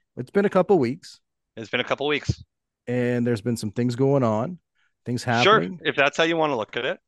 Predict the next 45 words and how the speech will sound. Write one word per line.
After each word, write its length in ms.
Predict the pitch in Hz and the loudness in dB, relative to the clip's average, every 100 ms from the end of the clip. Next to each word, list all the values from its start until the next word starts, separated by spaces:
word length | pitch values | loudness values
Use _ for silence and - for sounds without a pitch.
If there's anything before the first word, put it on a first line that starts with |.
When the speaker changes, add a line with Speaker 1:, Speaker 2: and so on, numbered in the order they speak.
| _ | _
Speaker 2:
Yeah. 260 | 107 131 165 - _ _ _ _ | -2 0 0 -4 _ _ _ _
Speaker 1:
Before 280 | 170 - 330 | -6 -4 -4
we 80 | 254 | 2
get 100 | 139 | 4
into, 160 | 135 131 | 4 6
like, 300 | 120 110 104 | 4 2 -4
little 220 | 127 135 | -2 0
tidbits 520 | 120 139 123 123 117 120 | 0 -6 -2 -2 -2 -6
and 220 | 107 107 | -6 -4
quick 200 | - 117 | -4 -4
hits 200 | 120 107 | -4 -6
and 100 | 113 | -2
whatnot, 380 | 107 98 110 107 - | -2 0 0 0 0
I 80 | |
think 200 | 123 233 | 2 2
we 120 | 190 113 | 2 0
should 160 | 113 | 0
just 180 | 110 101 | -2 -2
dive 280 | 104 104 98 | 0 0 0
right 160 | 95 | -2
into 600 | 92 92 - 92 87 82 - _ _ _ _ | -4 -8 -8 -6 -6 -8 -12 _ _ _ _
the 100 | 101 | -6
big 200 | 90 95 | -4 -6
topic 400 | - 67 - - | -6 -10 -10 -14
today. 340 | - - - - _ _ _ _ _ _ - | -10 -10 -12 -16 _ _ _ _ _ _ -4
Speaker 2:
Oh, 240 | 160 107 - _ _ - | -2 -4 -10 _ _ -4
the 80 | 127 | 2
big 80 | |
Speaker 1:
A 20 | 151 | 4
E 40 | |
W 200 | 143 131 | 4 2
Speaker 2:
one. 80 | 120 | 2
Speaker 1:
World's 280 | 120 113 98 | 2 2 0
End 220 | 95 85 | -4 -6
was 160 | 82 82 | -8 -6
last 300 | 80 80 - | -4 -4 -6
Saturday. 560 | 64 62 - - 85 _ _ | -8 -8 -10 -14 -18 _ _
Uh, 320 | 85 76 76 80 | -8 -6 -4 0
Speaker 2:
Yeah. 340 | 123 123 104 - | 2 2 0 -4
Speaker 1:
January, 500 | 82 95 95 92 - | -6 -4 -4 -4 -8
or 140 | 82 85 | -10 -10
sorry, 340 | - 85 78 | -4 -4 -4
uh, 140 | 80 78 | -4 -6
December 540 | 78 - 101 101 110 - _ | -6 -4 0 2 0 -2 _
thirtieth. 400 | 104 78 67 - | 2 2 0 -6